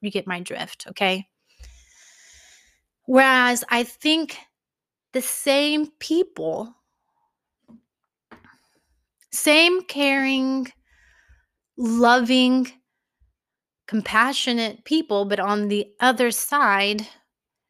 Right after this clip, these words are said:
they feel the way to do it is from the bottom up.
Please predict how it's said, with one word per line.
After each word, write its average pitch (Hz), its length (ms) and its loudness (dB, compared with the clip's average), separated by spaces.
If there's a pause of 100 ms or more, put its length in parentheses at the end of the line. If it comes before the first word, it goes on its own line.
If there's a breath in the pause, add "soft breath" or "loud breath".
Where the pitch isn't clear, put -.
(260)
they 247 200 2
feel 254 400 0
the 208 140 0
way 208 340 0
to 208 100 2
do 220 280 0
it 226 120 2
is 196 220 -4
from 202 420 -2
the 180 240 -6 (340)
bottom 190 560 2 (140)
up. - 400 -4